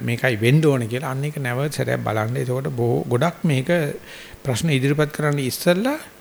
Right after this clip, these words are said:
මේක සංස්කරණය කළා. ඒක කරන්න නැත්නම් අපරාධේ කාලේ නාස්ති වෙනවා. මට වැදගත්ම වෙන්නේ අරමුණ මෙනෙහි කරාද, මෙනෙහි කරලා පස්සේ වැටුනේ මොනවද කියන තොරතුරු තමයි හුඟක් වැදගත්. මේකේ කිට්ටුවකින්වත් ගිහිල්ලා නැහැ.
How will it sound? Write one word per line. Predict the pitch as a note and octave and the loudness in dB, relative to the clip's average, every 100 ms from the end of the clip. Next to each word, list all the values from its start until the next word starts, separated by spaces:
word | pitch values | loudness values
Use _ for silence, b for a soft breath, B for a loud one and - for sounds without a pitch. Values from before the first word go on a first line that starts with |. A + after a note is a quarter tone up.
| - | -14
මේක | - D3 D3+ | -2 -2 -2
සංස්කරණය | - C#3+ C3+ - D#3+ B2+ | -2 -2 -2 -4 -4 -4
කළා. | A#2 F#2 F#2 - - - B B B B - | -4 -6 -8 -12 -20 -20 B B B B -2
ඒක | F#3 E3+ | -2 2
කරන්න | F3 E3 A#2 B2 | 2 0 0 -2
නැත්නම් | B2+ A#2+ D3+ C#3+ | -2 -2 -2 -2
අපරාධේ | B2 B2+ B2+ D3 | -2 -2 0 0
කාලේ | B2+ B2 B2+ | 0 2 2
නාස්ති | B2 B2 - | 0 -2 -2
වෙනවා. | C3 F#2 G#2+ D#3 - - - | -2 -2 -4 -8 -12 -20 -8
මට | A#2 A#2 B2 | -4 -2 -2
වැදගත්ම | B2 A2+ C3 C#3+ - F3 | -2 2 2 2 2 2
වෙන්නේ | C#3+ F#2+ G2 D3+ B B B B | 2 0 -2 -4 B B B B
අරමුණ | C3 B2 C3 B2 | 0 2 2 2
මෙනෙහි | A2+ A#2+ C3 | 2 4 2
කරාද, | B2 C#3+ D#3+ G3+ | 2 2 4 4
මෙනෙහි | G3 C#3+ C#3+ | 2 2 2
කරලා | C3 | 0
පස්සේ | C3 C3 F3 | -2 -2 0
වැටුනේ | C#3+ C#3 C3 C#3 | 0 0 0 0
මොනවද | C3 C3+ C3 C3 C3 C3 | 0 0 0 2 2 0
කියන | C3 B2 | -2 -2
තොරතුරු | - B2 A#2 A#2+ | -2 -4 -2 -2
තමයි | B2 C#3 | -2 -2
හුඟක් | E3+ D#3 - | -2 -4 -6
වැදගත්. | G2 F#2+ D#2+ - A#2 | -8 -8 -14 -14 -6
මේකේ | B2 C#3 D#3 D3 | -4 -2 -2 -4
කිට්ටුවකින්වත් | D3+ C#3+ C3 - E3 - C#3+ D3 | -4 -6 -6 -4 -4 -4 -4 -4
ගිහිල්ලා | B2+ G#2+ G2+ | -4 -6 -8
නැහැ. | - - | -12 -18